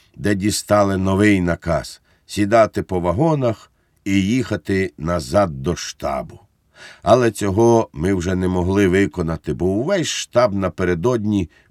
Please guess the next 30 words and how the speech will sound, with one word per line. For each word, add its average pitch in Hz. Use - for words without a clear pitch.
потрапив 85
у 82
полон. 78
Про 101
це -
ми 120
довідалися 95
ще -
вранці. 92
І 78
залишилися 131
ми, 120
як 98
ті 95
сироти. 90
Ніхто 82
про 95
нас 98
нічого 90
й 82
знати 76
не 71
хотів. -
Отже, 123
прилучили 113
нас 104
до 80
сімдесят 90
третього 85
полку, 156